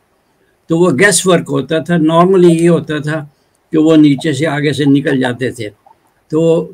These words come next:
काफ़ी उसमें भी कोई ट्वेंटी percent success हुई थी। तो फिर ये था कि जब रात को raid आती थी, तो हमारे सरगोदा base के पास ना एक जगह थी, मेरा ख्याल है उसका नाम था तांदले वाला।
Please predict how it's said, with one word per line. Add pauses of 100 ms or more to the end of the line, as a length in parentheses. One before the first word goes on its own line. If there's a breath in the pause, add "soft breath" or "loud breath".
(120)
काफ़ी
उसमें
भी
कोई
ट्वेंटी
percent
success
हुई
थी। (1800 soft breath)
तो
फिर
ये
था
कि
जब
रात
को
raid
आती
थी,
तो
हमारे
सरगोदा
base
के
पास
ना
एक
जगह
थी,
मेरा
ख्याल
है
उसका
नाम
था
तांदले
वाला।